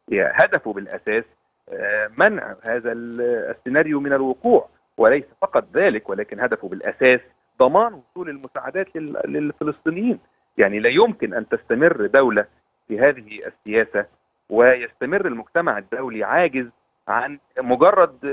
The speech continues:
إدخال المساعدات و-، و-، و-، لهذه، لهذا الشعب. مفيش شك إنه معبر رفح أيضًا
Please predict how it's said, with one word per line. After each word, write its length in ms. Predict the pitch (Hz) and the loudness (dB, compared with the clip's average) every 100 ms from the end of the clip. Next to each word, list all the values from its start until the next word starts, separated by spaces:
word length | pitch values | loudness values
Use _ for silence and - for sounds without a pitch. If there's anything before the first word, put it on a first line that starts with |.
| 131 120 123 - | -6 -10 -12 -12
إدخال 640 | 135 - 196 226 196 123 104 | -12 0 4 6 4 0 -6
المساعدات 880 | 120 120 123 131 104 104 127 127 127 | -10 -10 -2 0 0 2 4 4 0
و-، 200 | 107 104 - | -12 -12 -10
و-، 300 | 113 107 104 104 - | -6 -4 -6 -8 -10
و-، 280 | 107 104 107 104 110 110 110 | -8 -6 -8 -12 -12 -12 -14
لهذه، 420 | 123 147 139 131 | -6 -4 -4 -10
لهذا 600 | 123 120 120 127 151 147 | -12 -12 -8 0 2 2
الشعب. 460 | 139 - 233 139 - _ _ _ _ _ _ 92 92 92 95 | -4 0 2 2 -2 _ _ _ _ _ _ _ _ _ -20
مفيش 220 | - - | -16 -2
شك 240 | 143 - | -2 0
إنه 260 | 98 104 101 | -6 -8 0
معبر 460 | 113 101 98 98 95 95 95 | 2 2 2 0 2 2 4
رفح 400 | 131 - - - | 4 2 -6 -8
أيضًا 320 | 101 101 98 | -10 -6 -8